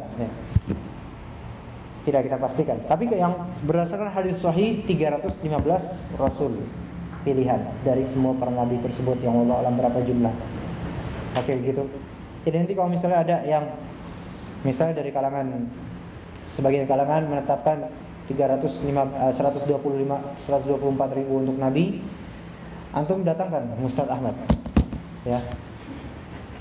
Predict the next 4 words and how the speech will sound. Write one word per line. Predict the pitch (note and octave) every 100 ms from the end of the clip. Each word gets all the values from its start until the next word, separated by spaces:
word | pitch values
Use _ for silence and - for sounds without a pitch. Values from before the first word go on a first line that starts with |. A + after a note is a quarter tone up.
| - - - - - - - -
<laughs> | C4 E3 A#2+ A#2 B2+ D#3 B2+ - - - - - - D#4 B3+ F3+ D3+
Bawa | D3+ E3
semuanya | E3 D#3+ D#3 D3 C#3
kitab-kitabnya. | C#3 C3+ C3 B2 A#2+